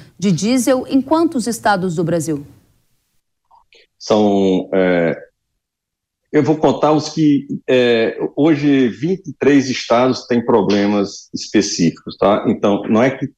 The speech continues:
Speaker 2: esteja faltando já no mercado, é restrição. O que é isso? O posto de gasolina coloca um pedido de trinta mil litros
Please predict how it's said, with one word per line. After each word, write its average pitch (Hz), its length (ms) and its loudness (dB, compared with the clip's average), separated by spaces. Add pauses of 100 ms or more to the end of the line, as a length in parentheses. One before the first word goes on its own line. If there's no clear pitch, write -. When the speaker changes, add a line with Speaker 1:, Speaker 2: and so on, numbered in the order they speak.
Speaker 2:
esteja 120 420 0
faltando 107 1040 0
já 101 300 2
no 107 100 2
mercado, 90 720 0
é 95 100 2
restrição. 131 880 0
O 139 80 2
que 165 80 0
é 151 80 6
isso? 92 400 0 (340)
O - 200 0
posto 165 320 2
de 151 100 6
gasolina 139 480 2
coloca 127 400 2
um 120 60 -4
pedido 117 340 0
de 117 160 0
trinta 147 300 2
mil 135 160 4
litros 123 600 -2